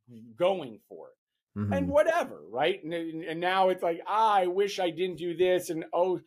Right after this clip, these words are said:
Speaker 1: I'm going on." So in today's climate, it, it also is what it was, which is businesses are going at it, out, you know, going out. More of them are,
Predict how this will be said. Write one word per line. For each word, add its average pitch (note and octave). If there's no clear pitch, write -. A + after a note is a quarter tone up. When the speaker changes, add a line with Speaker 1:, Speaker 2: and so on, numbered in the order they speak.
Speaker 1:
I'm D#3
going F#3
on." F3
So G3+
in F#3+
today's G#3+
climate, G3
it, F3+
it F3+
also A3
is F3+
what F#3+
it F#3
was, D#3+
which D#3+
is C#3
businesses F3+
are E3+
going D#3+
at D#3+
it, F#3+
out, C#3+
you D#3
know, C3+
going D#3
out. A#2
More F#3
of F3
them C3
are, G#2